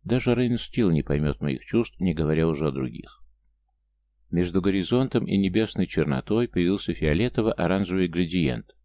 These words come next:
на фоне которого красовались верхушки деревьев-гигантов. Чем больше было света, тем лучше я мог их разглядеть. Вверх тянулись прямые, как колонны, стволы, покрытые серо-черной корой, напоминающей змеиную чешую.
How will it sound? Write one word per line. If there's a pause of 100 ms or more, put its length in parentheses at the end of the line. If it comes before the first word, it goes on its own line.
(140)
на
фоне
которого
красовались
верхушки
деревьев-гигантов. (1300)
Чем
больше
было
света,
тем
лучше
я
мог
их
разглядеть. (400)
Вверх
тянулись
прямые,
как
колонны,
стволы,
покрытые
серо-черной
корой,
напоминающей
змеиную
чешую.